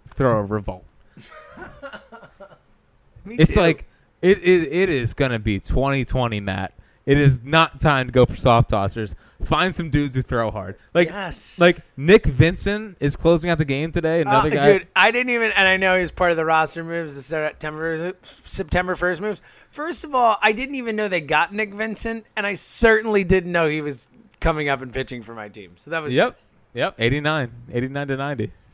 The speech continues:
Speaker 2: Sweet. It's like
Speaker 1: <laughs>
Speaker 2: such a classic Phillies pitcher.
Speaker 1: Yeah, I mean, Dan Straley threw eight innings of, uh, one, or, like, one run ball for the Iron Pigs the night before. He's another guy who throws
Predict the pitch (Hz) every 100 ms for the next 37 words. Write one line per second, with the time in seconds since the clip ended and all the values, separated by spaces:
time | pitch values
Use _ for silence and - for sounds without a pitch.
0 | _ - - 127 113 107 - _ - -
1 | - - 170 170 - 147 - 135 - 160
2 | 135 135 143 131 143 135 127 135 135 127
3 | 120 - - _ - 294 180 175 165 160
4 | 170 - 139 175 143 135 120 135 127 131
5 | 120 - - 120 110 107 110 104 104 113
6 | 127 127 120 113 110 107 117 123 127 117
7 | 110 117 123 107 110 107 101 113 131 117
8 | 113 110 110 107 107 104 120 123 117 131
9 | 127 113 113 110 117 - 117 113